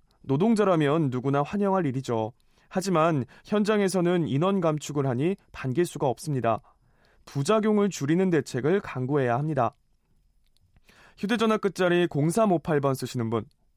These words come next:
영세 소상공인에 초점을 맞춰야 한다고 봅니다. 양대 노총과 대기업이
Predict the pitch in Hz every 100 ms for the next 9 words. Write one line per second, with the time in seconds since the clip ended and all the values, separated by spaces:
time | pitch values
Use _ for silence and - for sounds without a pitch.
0 | _ _ - - 127 143 160 208 220 240
1 | 233 214 190 185 180 208 220 208 160 117
2 | 180 175 160 147 131 123 113 117 113 -
3 | _ _ _ - 127 131 170 202 190 -
4 | 185 170 170 170 151 135 170 165 170